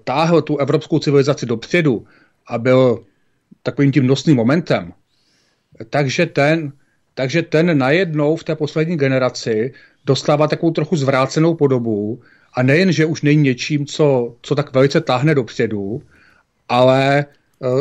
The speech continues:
spíše je to něco, co nás vede k takovému antihumánnímu jednání, já bych řekl barbarskému, jo? Protože to, to, když se řekne, necháme lidi umřít, aby byly větší zisky, to je barbarské, ne, že ne?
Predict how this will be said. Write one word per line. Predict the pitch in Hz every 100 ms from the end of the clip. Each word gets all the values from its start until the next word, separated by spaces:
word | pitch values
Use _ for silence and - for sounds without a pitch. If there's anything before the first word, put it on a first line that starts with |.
| -
spíše | - - 139 156
je | 147
to | 156
něco, | 139 127 - 143 147 _ -
co | 139
nás | 131 131
vede | 127 135
k | -
takovému | 127 139 131 147 -
antihumánnímu | 139 147 135 135 127 131 135 143
jednání, | 131 117 123 120 123 123 123 120 - _ _
já | 117
bych | 113 117
řekl | 127 139
barbarskému, | 113 120 123 131 151 - 143 117 107
jo? | 110
Protože | 113 - 127 123
to, | 117 - - _
to, | -
když | 113 117
se | - 120
řekne, | 113 127 120 120 - -
necháme | 113 - 120
lidi | 117 143
umřít, | 131 113 -
aby | 131
byly | 117 120
větší | 113 - 120
zisky, | 107 - 120
to | 113
je | 110
barbarské, | 113 98 104 101 - 92
ne, | 92
že | 104 104
ne? | 90